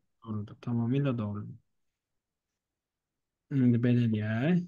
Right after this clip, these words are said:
Bu belə. Okey, buranı, e, hətta bunu burada təyin elədik. Hə, çevirməni bu cür elədik. Bunu da buradan belə eləyək. Götürək buradan, ataq bunun içərisinə,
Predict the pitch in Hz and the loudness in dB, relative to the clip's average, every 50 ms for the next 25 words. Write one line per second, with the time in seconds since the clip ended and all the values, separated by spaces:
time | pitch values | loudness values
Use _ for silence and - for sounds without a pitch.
0 | - _ _ _ _ _ _ _ _ _ _ _ _ - 170 202 190 151 123 110 | -8 _ _ _ _ _ _ _ _ _ _ _ _ 4 6 8 8 8 6 4
1 | 110 110 - - _ _ _ _ _ _ _ _ _ _ _ _ _ _ _ _ | 0 -4 -10 -18 _ _ _ _ _ _ _ _ _ _ _ _ _ _ _ _
2 | _ _ _ _ _ _ _ _ _ _ _ _ _ _ _ _ _ _ - _ | _ _ _ _ _ _ _ _ _ _ _ _ _ _ _ _ _ _ -20 _
3 | _ _ _ _ _ _ _ _ _ _ - 123 123 - - 113 110 110 127 160 | _ _ _ _ _ _ _ _ _ _ -14 -10 -8 -8 -6 -6 -4 -4 -4 -4
4 | 175 151 147 - _ _ 139 131 131 131 135 147 170 180 185 - - 127 123 123 | -4 -4 -6 -10 _ _ -2 0 2 4 4 4 4 4 4 2 -2 -4 -4 -2
5 | 120 120 120 123 131 135 127 - - 120 120 123 135 151 147 139 127 123 123 120 | -2 -2 -2 -2 -4 -6 -6 -4 -4 -2 0 0 0 -2 -2 0 0 0 2 2
6 | 123 135 151 175 175 175 175 - _ _ _ _ _ _ _ _ _ _ _ _ | 0 0 2 0 0 0 -4 -10 _ _ _ _ _ _ _ _ _ _ _ _
7 | _ _ _ _ - 123 117 120 113 117 - 123 113 113 120 127 127 131 135 143 | _ _ _ _ -10 -6 -6 -6 -6 -6 -8 -8 -6 -4 -4 -4 -2 -2 -2 -2
8 | 175 196 180 143 131 123 - - - - - - - - - 185 180 180 180 180 | -2 -2 -2 -2 -4 -6 -10 -14 -16 -16 -18 -4 2 6 6 8 8 10 8 8
9 | 180 180 202 202 180 175 151 139 120 113 110 110 110 110 113 117 127 151 180 175 | 8 6 6 6 6 4 4 2 0 -2 -2 -4 -4 -4 -2 -2 0 0 2 4
10 | 175 175 175 165 143 135 131 127 131 135 147 156 147 135 120 113 117 131 143 143 | 6 6 6 6 4 2 0 -2 -2 -2 -2 0 0 0 0 0 0 0 0 -2
11 | 113 107 110 107 - - _ _ _ _ _ _ _ _ _ _ _ _ - 135 | -2 -4 -6 -10 -16 -20 _ _ _ _ _ _ _ _ _ _ _ _ -10 -10
12 | - - - 139 135 127 127 117 113 117 139 156 160 127 113 117 - _ _ _ | -10 -8 -6 -6 -6 -4 -6 -6 -6 -6 -4 -4 -4 -4 -6 -8 -14 _ _ _
13 | _ _ _ _ _ _ - 123 - - 143 143 - - 120 117 117 117 117 - | _ _ _ _ _ _ -16 -14 -10 -8 -8 -8 -6 -6 -4 -4 -4 -4 -6 -8
14 | 110 107 107 107 110 - - 110 110 110 113 120 135 160 180 | -8 -8 -8 -8 -10 -10 -8 -8 -6 -6 -6 -4 -4 -4 -4